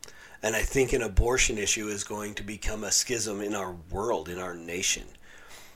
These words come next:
I've even heard, and I'm, I don't know that we're there yet, but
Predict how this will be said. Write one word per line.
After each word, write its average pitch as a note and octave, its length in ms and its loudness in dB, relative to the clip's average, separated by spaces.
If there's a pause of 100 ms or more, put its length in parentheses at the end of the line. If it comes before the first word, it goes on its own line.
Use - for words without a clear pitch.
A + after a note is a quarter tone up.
(260)
I've A2 300 0 (220)
even C3+ 360 4
heard, C3 340 4
and G2+ 140 0
I'm, G#2 220 -2
I B2 160 0
don't D3 180 8
know C3 140 8
that A2+ 160 2
we're G2+ 200 0
there G2+ 400 2
yet, F2+ 600 0 (800)
but - 320 4